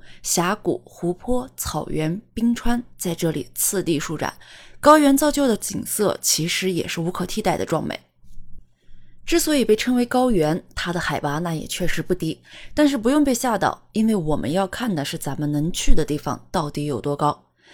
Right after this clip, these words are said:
帕米尔高原上的主要景点白沙湖、石头城、卡拉库勒湖、盘龙古道，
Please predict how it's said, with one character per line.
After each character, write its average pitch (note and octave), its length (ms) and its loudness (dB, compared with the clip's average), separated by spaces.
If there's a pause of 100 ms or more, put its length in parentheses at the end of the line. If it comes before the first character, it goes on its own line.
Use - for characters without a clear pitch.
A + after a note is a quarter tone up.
(360)
帕 D#4+ 140 4
米 D4 140 6
尔 A#3 80 6
高 C4+ 180 4
原 B3+ 140 4
上 C#4 120 0
的 A#3+ 120 2
主 D3 160 -2
要 D3 100 0
景 D#3 240 -2
点 G3 220 -4 (200)
白 D3+ 160 0
沙 A#3+ 240 -2
湖、 D#3 460 0
石 - 220 -4
头 D#3+ 160 2
城、 D3 340 -2
卡 - 160 -6
拉 D3 100 0
库 D3 140 -4
勒 F3 100 4
湖、 D#3+ 360 -2
盘 C#3+ 260 0
龙 F3 220 0
古 - 140 -10
道， - 260 2